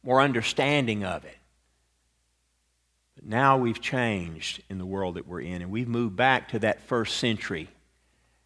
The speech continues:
And people are not tolerant of Christianity. They see Christianity as something evil and bad, and they'll attack you.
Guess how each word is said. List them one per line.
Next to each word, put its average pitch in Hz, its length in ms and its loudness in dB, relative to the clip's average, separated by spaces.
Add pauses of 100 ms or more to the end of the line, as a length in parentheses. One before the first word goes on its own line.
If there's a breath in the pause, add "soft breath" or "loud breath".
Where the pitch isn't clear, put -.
(100)
And 107 120 -8
people 131 380 2
are 117 140 4
not 139 320 4
tolerant 107 420 2
of 85 140 -10
Christianity. 90 640 -4
They 98 160 -2
see 180 200 0
Christianity 139 680 2
as 107 80 0
something 110 400 -2
evil 117 500 2 (640 soft breath)
and 95 180 -8
bad, 90 480 -2 (2000)
and 107 80 -10
they'll 110 100 0
attack 156 480 -4
you. - 140 -16